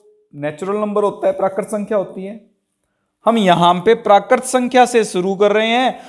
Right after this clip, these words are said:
और इन पदों के नाम जो है वो एक्स से व्यक्त करते हैं। एक्स एक का मतलब प्रथम पद, एक्स दो द्वितीय पद, एक्स तीन तृतीय पद, एक्स चार चौथा पद।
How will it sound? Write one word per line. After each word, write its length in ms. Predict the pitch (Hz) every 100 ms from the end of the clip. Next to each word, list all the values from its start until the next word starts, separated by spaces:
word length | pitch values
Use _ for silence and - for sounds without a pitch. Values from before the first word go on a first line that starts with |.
| -
और 160 | - 226
इन 280 | 233 226 220
पदों 300 | 214 226 233
के 160 | 233 220
नाम 380 | 196 190 214 214
जो 140 | 220
है 80 | 220
वो 160 | 220
एक्स 380 | 180 202 - 208
से 120 | 226
व्यक्त 320 | 214 214 180 202
करते 260 | 202 185
हैं। 260 | 226 175 185
एक्स 200 | 190 208
एक 220 | 208 208
का 80 | 202
मतलब 320 | 196 196 185
प्रथम 480 | 180 151 - 196 185
पद, 320 | 220 202 - - - _ 160
एक्स 240 | 180 185
दो 240 | 185 208
द्वितीय 420 | 165 160 180 208 208
पद, 260 | 226 214
एक्स 500 | 220 - 185 185 -
तीन 240 | 214 208 190
तृतीय 440 | - 180 180 214
पद, 240 | 214 220
एक्स 380 | 196 175 185 -
चार 260 | - 196 180
चौथा 360 | - 196 220
पद। 340 | 185 202 185